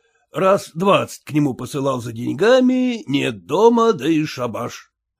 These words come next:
На Рождестве встретил его на Невском. Только хотел я к нему подойти,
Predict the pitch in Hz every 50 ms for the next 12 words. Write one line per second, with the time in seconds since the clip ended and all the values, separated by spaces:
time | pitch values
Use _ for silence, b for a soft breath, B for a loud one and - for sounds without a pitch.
0 | b b b b b b b 170 180 175 165 165 151 123 135 156 147 - - 160
1 | 214 214 180 131 127 117 113 - - 156 190 196 - - 151 180 175 160 165 175
2 | 180 190 180 143 113 95 - - - - - - - _ _ _ _ _ _ _
3 | _ _ - - 127 - 175 185 185 143 120 - - 143 165 156 - 156 160 143
4 | 139 147 139 - 110 147 160 160 127 - - 139 135 143 131 120 - 208 262 277
5 | 180 - b